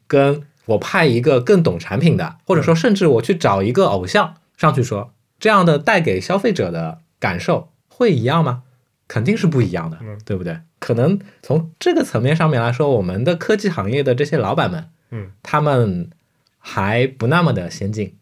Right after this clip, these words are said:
Speaker 1: 或者他们发现了，只是，只是觉得说，
Speaker 2: 嗯。
Speaker 1: 老子办一场发布会要花那么多钱，我为什么不上去秀一下呢？
Speaker 2: 从你这个角度来讲，也给我一点启发。会不会我们只想到第一层？复述一下我老婆看那个发布会的时候的那个感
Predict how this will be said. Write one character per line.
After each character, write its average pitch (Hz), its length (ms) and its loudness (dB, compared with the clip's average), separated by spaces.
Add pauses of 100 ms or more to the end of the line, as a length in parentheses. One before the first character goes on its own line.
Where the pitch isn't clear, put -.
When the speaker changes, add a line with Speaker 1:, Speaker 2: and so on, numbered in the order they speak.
(140)
Speaker 1:
或 262 140 2
者 175 80 6
他 - 160 0
们 202 140 4
发 196 180 2
现 214 180 -4
了， 92 120 -4
只 104 120 -8
是， 170 220 0
只 165 140 -6
是 196 120 0
觉 147 140 2
得 160 80 4
说， 170 140 2
Speaker 2:
嗯。 165 100 -6 (320)
Speaker 1:
老 113 220 2
子 139 100 0
办 202 160 2
一 - 20 2
场 151 140 0
发 151 140 2
布 170 80 2
会 180 100 2
要 165 80 4
花 175 160 2
那 185 80 0
么 180 80 0
多 165 140 4
钱， 123 380 -4 (180)
我 113 160 2
为 170 120 6
什 170 120 2
么 131 80 4
不 117 100 0
上 139 160 0
去 135 80 0
秀 147 260 2
一 135 40 4
下 120 160 -2
呢？ 107 100 -6 (460)
Speaker 2:
从 214 200 -6
你 185 120 -6
这 180 120 -4
个 170 80 2
角 104 140 -2
度 113 60 -4
来 113 100 -6
讲， 95 220 -10
也 117 120 -16
给 117 140 -8
我 156 100 -4
一 147 60 -4
点 123 180 -2
启 - 200 -14
发。 92 320 -14 (280)
会 196 120 2
不 156 80 0
会 165 40 4
我 135 60 4
们 110 140 -2
只 139 100 -4
想 101 160 -6
到 95 80 -8
第 117 220 -10
一 139 80 -6
层？ 131 120 -14 (320)
复 - 200 -8
述 139 100 -2
一 127 40 -2
下 120 120 -4
我 117 160 0
老 156 140 -4
婆 - 160 -10
看 - 260 -8
那 117 100 -4
个 104 280 -10
发 117 120 -4
布 113 140 -6
会 120 140 -2
的 104 100 -6
时 98 160 -12
候 104 180 -8
的 92 140 -14
那 98 140 -12
个 90 280 -18 (440)
感 98 120 -8